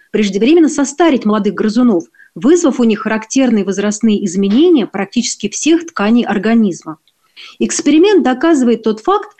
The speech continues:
что старение является обратимым процессом. Более того, по утверждению Синклера, этим процессом можно управлять.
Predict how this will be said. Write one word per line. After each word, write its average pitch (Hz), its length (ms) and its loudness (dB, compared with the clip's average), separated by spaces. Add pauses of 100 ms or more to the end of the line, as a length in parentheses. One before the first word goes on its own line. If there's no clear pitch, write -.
(140)
что - 220 -2
старение 247 600 2
является 247 540 0
обратимым 220 720 0
процессом. 269 680 -2 (380)
Более 285 400 4
того, 185 300 -4
по - 160 -4
утверждению 247 680 2
Синклера, 294 680 0 (160)
этим 240 300 0
процессом 269 600 -2
можно 294 380 4
управлять. 302 640 0